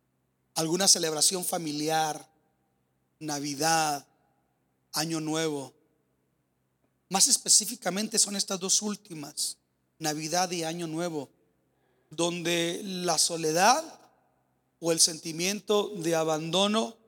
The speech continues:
se siente más fuerte, más profundo, ya sea por la distancia. Ahorita, hace poquito, estaba platicando con los hermanos Valdivia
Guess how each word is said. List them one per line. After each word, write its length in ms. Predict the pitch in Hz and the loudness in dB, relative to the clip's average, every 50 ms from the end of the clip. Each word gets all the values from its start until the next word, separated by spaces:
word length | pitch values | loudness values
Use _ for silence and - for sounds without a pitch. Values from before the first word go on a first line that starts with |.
| _ _ _ _ _ _ _ _ - | _ _ _ _ _ _ _ _ -8
se 140 | - - 151 | -6 0 0
siente 320 | - - 165 165 - 180 | 0 0 0 -4 -6 -6
más 220 | 175 190 180 - _ _ _ | -4 -4 -6 -6 _ _ _
fuerte, 580 | - - 202 220 226 220 _ - - 170 147 - _ _ _ _ _ _ _ _ _ _ _ _ _ _ - | -2 0 0 0 0 -4 _ -12 -12 -12 -12 -12 _ _ _ _ _ _ _ _ _ _ _ _ _ _ -6
más 260 | 156 160 170 165 - - | -2 2 4 4 4 2
profundo, 720 | - 202 185 - - - 220 220 214 190 147 127 127 _ _ _ _ _ _ _ _ _ _ _ _ _ _ _ _ _ _ _ _ _ _ _ _ _ _ _ _ _ _ _ | 0 -10 -10 -8 -4 -2 -2 -2 -2 -4 -6 -8 -10 _ _ _ _ _ _ _ _ _ _ _ _ _ _ _ _ _ _ _ _ _ _ _ _ _ _ _ _ _ _ _
ya 160 | - 170 220 220 | 0 2 4 4
sea 260 | - 262 254 247 - | 4 4 4 2 2
por 460 | - 247 233 208 160 - - - - _ _ _ _ _ _ _ _ _ _ _ _ _ _ _ _ _ _ _ _ | 2 4 4 4 2 -2 -14 -20 -20 _ _ _ _ _ _ _ _ _ _ _ _ _ _ _ _ _ _ _ _
la 160 | - 170 175 170 | 0 2 2 4
distancia. 760 | 190 175 - - - 208 226 220 185 - - - 147 - - _ _ _ _ _ _ _ _ _ _ _ _ _ _ _ _ _ _ _ _ _ _ - | 6 6 6 6 4 0 -6 -2 0 0 0 0 -4 -10 -20 _ _ _ _ _ _ _ _ _ _ _ _ _ _ _ _ _ _ _ _ _ _ -2
Ahorita, 760 | 170 190 202 - - 214 220 220 220 214 208 190 165 - _ _ _ _ _ _ _ _ _ _ _ _ _ _ _ _ _ _ _ - | 0 0 0 0 0 2 2 2 2 0 -2 -4 -6 -10 _ _ _ _ _ _ _ _ _ _ _ _ _ _ _ _ _ _ _ -4
hace 520 | 202 190 - - 226 214 202 180 170 - _ _ _ _ _ _ _ _ _ _ _ _ _ _ _ | 2 4 4 4 2 0 -4 -4 -6 -10 _ _ _ _ _ _ _ _ _ _ _ _ _ _ _
poquito, 340 | - 180 - - 277 - 214 | -18 -12 -6 -6 -4 -2 -2
estaba 240 | 190 - 214 214 190 | -2 0 0 0 0
platicando 540 | 214 202 - 196 180 - 196 190 185 185 165 | 0 -4 -4 -6 -6 -4 -4 -4 -4 -6 -6
con 120 | - 170 | -6 -6
los 140 | 170 165 - | -2 -2 -4
hermanos 320 | 180 160 165 160 160 156 | -4 -4 -8 -8 -8 -6
Valdivia 560 | 156 160 165 170 180 233 240 190 156 143 131 | -6 -6 -6 -2 -2 -2 -2 -2 -6 -10 -12